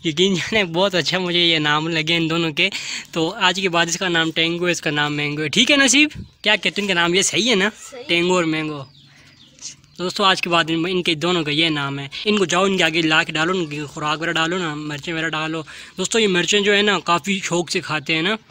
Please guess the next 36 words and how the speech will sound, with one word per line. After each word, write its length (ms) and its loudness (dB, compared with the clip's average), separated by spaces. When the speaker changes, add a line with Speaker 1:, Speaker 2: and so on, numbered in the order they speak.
Speaker 1:
इनको 180 -4
कभी 220 2
हम 120 2
दिन 160 0
के 60 0
टाइम 220 0
एप्पल 200 -2
वगैरह 180 0
डाल 260 4
देते 240 -2
हैं, 100 -2
बस 160 -8
इनको 280 -4
मतलब 340 -6
यही 200 2
scene 300 -6
चलता 300 -6
रहता 280 -6
है। 160 -8
तो 340 -6
सुबह 260 -2
के 80 0
टाइम 200 -2
मिक्स 220 -4
फीड 160 -8
वगैरह 160 -4
डाल। 120 -2
जैसे 320 -4
यहाँ 180 -4
पर 180 -6
दोस्तों 280 -6
कुछ 180 -6
आवाज़ 320 -4
आ 120 -2
रही 180 -4
है, 120 -4